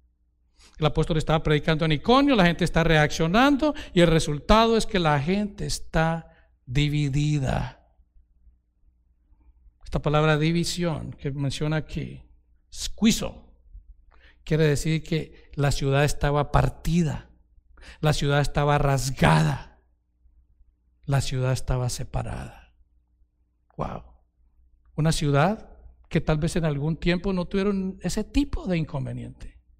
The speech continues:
Ahora había división. Estaban unos allá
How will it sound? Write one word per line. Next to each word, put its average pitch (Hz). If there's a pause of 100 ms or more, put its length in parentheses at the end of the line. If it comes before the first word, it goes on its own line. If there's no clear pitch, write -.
(260)
Ahora 143
había 143
división. 135 (680)
Estaban 131
unos 165
allá 208